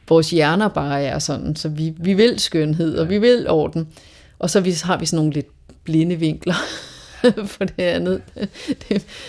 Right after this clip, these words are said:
Speaker 1: det prøver vi at ordne os ud af, kan man sige.
Speaker 2: Tror du, Anja, øh, at man, altså, måske på et tidspunkt kommer og siger, jamen, øh, der er noget, der tyder på, at, at,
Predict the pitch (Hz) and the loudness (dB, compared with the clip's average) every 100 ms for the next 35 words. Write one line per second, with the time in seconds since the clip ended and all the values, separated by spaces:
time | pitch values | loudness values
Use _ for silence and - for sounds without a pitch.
0 | - 208 202 190 185 175 160 - - - | -4 0 2 2 2 0 -2 -10 -2 4
1 | 180 190 175 156 160 160 156 - 180 170 | 4 4 -2 -4 -6 -6 -8 -8 -8 -6
2 | 156 - 170 - - - - 196 190 123 | -6 -6 -10 -12 -14 -6 4 6 6 2
3 | - 117 110 101 - 78 71 90 82 76 | 0 2 4 4 2 -2 -4 -6 -8 -10
4 | 69 71 69 76 - - - 123 120 110 | -10 -10 -10 -12 -12 -10 -6 0 2 2
5 | 85 69 67 - - - - - 104 95 | 0 -6 -12 -16 -20 -20 -12 -6 -2 -2
6 | 80 - - - - 101 - - 226 - | -4 -10 -20 -16 -2 -2 0 2 0 0
7 | 104 104 - 120 113 156 - 101 - 135 | -8 -10 2 2 4 0 2 0 2 2
8 | 131 87 76 - - - - - - - | 4 2 -2 -12 -20 -20 -20 -20 -20 -20
9 | - - 107 - - - 120 123 113 101 | -14 -2 -2 -2 -8 -2 4 6 6 6
10 | 104 101 98 95 92 92 80 - - - | 4 4 4 4 4 2 0 -6 -20 -20
11 | - - - - - - - - - - | -20 -20 -20 -20 -20 -20 -20 -20 -20 -20
12 | - 104 107 135 151 - - 156 151 123 | 0 4 8 8 6 0 2 4 4 2
13 | - 92 95 - - - | 0 0 -2 -6 -8 -6